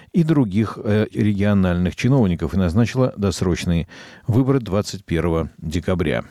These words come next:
В центре Киева прошел марш сторонников лидера движения правых сил Михаила Саакашвили. В шествии участвовали несколько сотен человек.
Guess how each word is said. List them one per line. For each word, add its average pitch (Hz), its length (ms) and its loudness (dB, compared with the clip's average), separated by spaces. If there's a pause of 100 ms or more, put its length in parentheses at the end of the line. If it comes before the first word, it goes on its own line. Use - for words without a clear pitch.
(840)
В - 80 -16
центре 117 320 -2
Киева 120 360 2
прошел 104 340 0
марш 113 240 2
сторонников 101 520 0
лидера 101 220 0
движения 98 420 2
правых 95 300 0
сил 117 220 -2
Михаила 107 340 2
Саакашвили. 107 720 0
В - 80 -8
шествии 104 300 0
участвовали 95 480 0
несколько 92 420 0
сотен 90 320 0
человек. 113 460 0